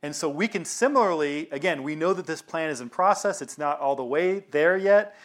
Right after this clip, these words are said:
And so we can find joy in seeking to be unified with the brothers and sisters who are under Christ's authority today. And this is what Lynn Cohick said about it. She said, "If this is summing up the,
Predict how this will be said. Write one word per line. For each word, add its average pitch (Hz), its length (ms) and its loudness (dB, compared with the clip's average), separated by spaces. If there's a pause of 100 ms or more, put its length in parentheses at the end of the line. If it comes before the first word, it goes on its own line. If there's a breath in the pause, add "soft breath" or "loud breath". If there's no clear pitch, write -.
(240 loud breath)
And 147 120 -6
so 156 160 2
we 151 180 -2
can 185 220 -4
find 156 380 -2
joy 147 520 -2
in 147 140 -12
seeking 160 380 -8
to - 100 -20
be 131 80 -12
unified 135 580 -4
with 131 140 -6
the 139 80 -10
brothers 143 400 0
and 127 100 -12
sisters 139 540 -8
who 143 160 -6
are 127 260 -6 (100)
under 170 440 0
Christ's 131 400 -2
authority 120 720 -6
today. 127 480 -2 (920 soft breath)
And 147 160 -2
this 156 160 -4
is 160 60 -8
what 156 160 -2
Lynn 151 220 -8
Cohick 143 400 -6
said 120 200 -6
about 107 300 -10
it. 104 140 -18 (680 soft breath)
She - 180 -6
said, 139 320 -2 (180)
"If 185 240 -2
this 220 260 2
is 175 120 -6
summing 170 300 -4
up 156 140 -2
the, 151 160 -8